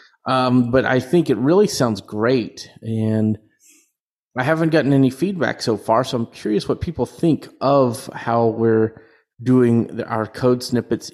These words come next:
in the, uh, in the, in the episodes. And in fact, I will have an snippet in here today, um, and I will talk about that after we do our solutions.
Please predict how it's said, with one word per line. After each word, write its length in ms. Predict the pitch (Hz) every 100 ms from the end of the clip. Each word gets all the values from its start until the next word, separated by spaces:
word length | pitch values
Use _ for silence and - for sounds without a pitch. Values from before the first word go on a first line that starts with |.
| -
in 480 | 139 135 131 123 - _ _
the, 600 | 113 117 123 117 113 110 104 _ _ _ -
uh, 300 | - - - 139 _ _ _ _
in 240 | 117 113 110
the, 380 | 113 110 107 -
in 100 | 107
the 120 | 107
episodes. 580 | - - 131 104 - - _ _ _ _ -
And 760 | 151 147 143 139 135 131 123 -
in 160 | 127 127
fact, 500 | - 143 127 - -
I 720 | 113 135 131 131 135 131 123 -
will 220 | 127 117
have 720 | 113 - 143 135 135 123 120 - _ -
an 120 | 135 - - _ _ _ _ _ - -
snippet 460 | - 120 113 123 -
in 100 | 117
here 220 | 107 101
today, 800 | - - - 127 127 113 110 - - - - -
um, 440 | 110 98 87 85 -
and 160 | 117
I 140 | 117 113
will 100 | 110
talk 220 | 131 117
about 220 | 113 110
that 140 | 117 -
after 320 | 113 - 117
we 140 | 113
do 160 | 110 113
our 140 | 113
solutions. 640 | - 117 135 127 101 104